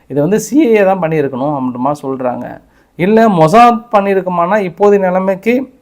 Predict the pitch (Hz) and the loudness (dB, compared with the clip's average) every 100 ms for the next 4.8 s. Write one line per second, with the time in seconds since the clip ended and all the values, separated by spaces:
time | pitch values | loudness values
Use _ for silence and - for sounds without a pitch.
0 | _ _ _ _ _ _ 170 170 214 202 | _ _ _ _ _ _ -4 2 4 4
1 | 160 190 190 196 190 180 185 175 165 175 | 2 2 0 -2 -2 -4 -4 -2 0 0
2 | 233 185 175 180 170 165 165 165 147 139 | 0 0 0 0 -2 -4 -6 -4 -4 -4
3 | 143 139 127 175 160 160 156 139 151 151 | -4 -4 -4 -10 -6 -6 -6 -8 -4 -4
4 | 147 139 127 127 127 120 123 123 | -4 -8 -8 -6 -6 -8 -10 -12